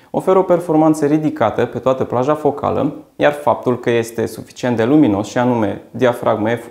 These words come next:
unu virgulă opt până la doi virgulă opt, ne dă prilejul de a-l folosi într-un ambient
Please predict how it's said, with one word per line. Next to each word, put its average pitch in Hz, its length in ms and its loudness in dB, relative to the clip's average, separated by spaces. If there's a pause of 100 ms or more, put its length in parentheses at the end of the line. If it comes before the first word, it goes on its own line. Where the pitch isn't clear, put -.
unu 131 200 2
virgulă 113 340 0
opt 107 200 0
până 143 180 2
la 127 120 2
doi 123 160 2
virgulă 110 320 -2
opt, 123 260 -2 (280)
ne 190 120 0
dă 185 120 2
prilejul 156 500 2
de 151 60 2
a-l 147 100 4
folosi 143 540 0 (300)
într-un 160 320 0
ambient 147 380 2